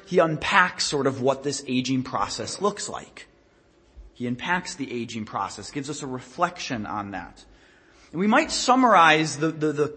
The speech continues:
the, the message of this passage this way. I'm gonna put it this way.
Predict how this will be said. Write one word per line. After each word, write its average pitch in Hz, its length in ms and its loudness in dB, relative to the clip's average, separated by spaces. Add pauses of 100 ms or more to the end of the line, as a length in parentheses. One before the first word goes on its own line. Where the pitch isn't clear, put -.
(140)
the, 147 260 -6
the 147 100 -4
message 165 560 2
of 123 100 -2
this 113 140 -6
passage 120 520 -4
this 151 300 -4
way. 67 280 -12 (280)
I'm 123 60 -8
gonna 165 120 -4
put 180 160 -4
it 127 100 -8
this 147 240 -4
way. 76 240 -8